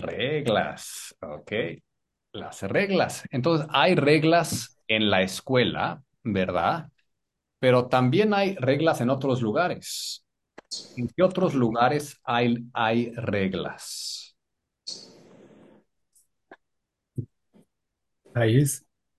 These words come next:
Speaker 1: ¿En, en dónde, Rob?
Speaker 2: En el país.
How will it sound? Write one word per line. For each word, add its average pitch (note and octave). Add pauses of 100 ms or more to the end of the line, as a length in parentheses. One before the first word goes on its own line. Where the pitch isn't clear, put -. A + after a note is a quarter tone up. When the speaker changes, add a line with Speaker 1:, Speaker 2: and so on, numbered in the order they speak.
(720)
Speaker 1:
¿En, A2 (280)
en G#2
dónde, A#2+
Rob? B2+ (800)
Speaker 2:
En B2
el B2+
país. C3